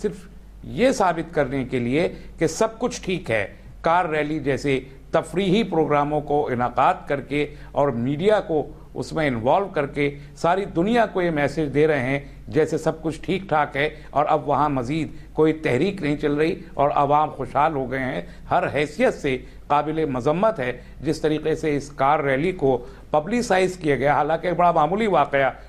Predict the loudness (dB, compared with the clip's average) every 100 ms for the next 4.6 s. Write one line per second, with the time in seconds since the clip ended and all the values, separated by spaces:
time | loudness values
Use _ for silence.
0 | -10 0 2 2 0 -2 -2 -2 0 2
1 | 2 2 2 2 2 -2 -6 -6 -4 -6
2 | 0 2 2 0 -6 -10 -20 -6 0 2
3 | 4 2 2 2 2 2 0 0 2 2
4 | 0 0 0 0 -2 -4